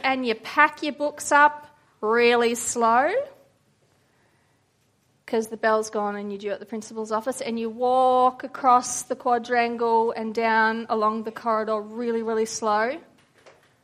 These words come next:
And then you sit down outside the principal's office and you wait. And you know you did it.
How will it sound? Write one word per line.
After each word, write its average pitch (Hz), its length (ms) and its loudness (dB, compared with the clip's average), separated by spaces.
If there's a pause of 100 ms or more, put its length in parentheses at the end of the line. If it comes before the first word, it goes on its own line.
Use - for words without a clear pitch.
(2000)
And 240 140 -4
then 226 160 -4
you 220 80 -2
sit - 260 -8
down 240 500 4 (280)
outside 226 760 4
the - 60 -16
principal's 233 540 -8
office 226 600 -4
and 208 220 -6
you 196 100 -8
wait. 214 320 -2 (2000)
And 233 160 -4
you 240 120 -6
know 240 160 2
you 202 180 0
did 180 200 -10
it. 180 220 -4